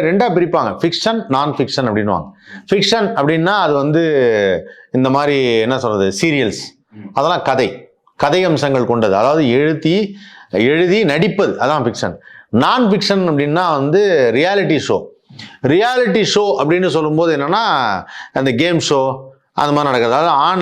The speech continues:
Speaker 1: live ஸ்டேஜில் பெர்ஃபார்ம் பண்றது, அந்த நேரத்துல நடக்கிற விஷயங்கள். நான் ஃபிக்ஷன்ல இந்த மாதிரி வந்து வர்றது,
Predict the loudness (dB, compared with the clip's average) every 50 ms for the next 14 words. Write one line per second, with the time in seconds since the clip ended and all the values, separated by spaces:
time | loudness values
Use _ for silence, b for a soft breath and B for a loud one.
0 | 0 0 0 0 0 -2 -2 -2 0 0 0 0 0 0 0 0 0 0 0 0
1 | 0 -2 0 0 0 0 0 0 0 -2 0 0 -2 -2 -2 -2 -2 -2 -2 -2
2 | -2 -2 0 0 0 -2 -2 -2 -4 -4 -4 -4 -8 B B B B B B B
3 | B B -2 0 2 2 2 2 2 2 2 2 0 0 0 0 -2 -2 -2 -2
4 | -2 0 2 2 2 2 0 0 -2 -4 -4 -6 -8 -8 -4 -2 0 0 2 0
5 | 0 2 2 0 0 0 0 0 2 2 0 0 0 0 0 0 0 0 0 0
6 | 0 0 0 0